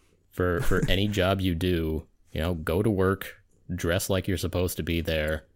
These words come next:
Speaker 1: interact with people as if you know what you're
Speaker 2: Right.
Speaker 1: doing. And, uh,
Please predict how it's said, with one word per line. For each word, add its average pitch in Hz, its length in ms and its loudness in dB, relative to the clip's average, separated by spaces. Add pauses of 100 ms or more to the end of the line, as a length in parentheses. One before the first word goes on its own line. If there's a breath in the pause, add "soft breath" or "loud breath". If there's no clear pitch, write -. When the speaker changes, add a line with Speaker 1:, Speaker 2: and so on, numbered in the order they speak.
(160)
Speaker 1:
interact 95 480 0
with - 140 -6
people 90 320 -2
as 78 160 -2
if 85 200 -2
you 82 80 -2
know 78 140 -2
what 85 120 -2
you're 78 100 0
Speaker 2:
Right. - 80 -2
Speaker 1:
doing. 76 360 -2 (440)
And, 78 640 -2
uh, 78 320 -2